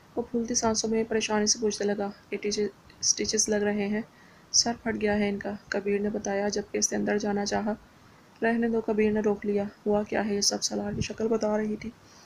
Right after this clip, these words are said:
"अगर इसे नहीं पता चला तो फट पड़ेगा। आयत pregnant थी, स-, शादी से पहले से," कबीर ने सबसे बड़ी खबर दी।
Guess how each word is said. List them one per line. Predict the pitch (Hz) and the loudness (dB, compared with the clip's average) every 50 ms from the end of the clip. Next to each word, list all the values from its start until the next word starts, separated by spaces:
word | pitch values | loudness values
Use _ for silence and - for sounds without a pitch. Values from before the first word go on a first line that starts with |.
| - - - - - - - - - - - | -18 -18 -18 -18 -20 -20 -20 -20 -8 -4 -2
"अगर | 226 220 240 233 | 0 0 0 2
इसे | 226 220 - 220 226 240 - - - - - - - - - - - - - - - - - - - - - - - - - - - - - 339 - 214 - - | 2 2 2 2 0 -2 -6 -10 -20 -20 -20 -20 -20 -20 -20 -20 -20 -20 -20 -20 -20 -20 -20 -20 -20 -20 -20 -20 -20 -20 -20 -20 -20 -20 -20 -18 -18 -14 -8 -4
नहीं | 226 226 226 233 | -2 0 0 0
पता | - 233 - 233 | -2 -2 -2 -2
चला | 220 - 220 214 214 226 | -2 0 0 0 0 -2
तो | 233 - - - 247 226 214 - | -4 -8 -10 -8 -6 -6 -4 -4
फट | 220 214 220 - - - - - | -6 -6 -6 -10 -18 -20 -12 -6
पड़ेगा। | - 220 208 208 208 214 220 - - - - - - - - - - - | -2 0 0 0 0 -2 -6 -8 -12 -20 -20 -20 -20 -20 -20 -12 -2 2
आयत | 233 226 233 233 | 2 4 4 2
pregnant | - - 220 214 214 - 226 220 220 - | 0 -2 -2 0 2 2 0 2 2 -2
थी, | 214 208 - - - | -4 -4 -6 -2 -2
स-, | - - | -2 -2
शादी | 240 - - 226 220 208 214 | -2 -4 -6 -2 0 0 2
से | 208 - | 2 2
पहले | - - 214 214 208 208 | 0 0 0 0 0 0
से," | 208 - 208 208 | 0 -2 -2 -4
कबीर | - - - 196 208 202 202 | -4 -4 -2 -2 0 -2 0
ने | 208 | 0
सबसे | 214 - 214 - - 220 | 0 0 0 -2 -4 -4
बड़ी | 214 214 208 214 | -2 -2 -4 -4
खबर | - - 202 214 208 | -4 -4 -2 -2 -2
दी। | 208 214 214 | -2 -4 -6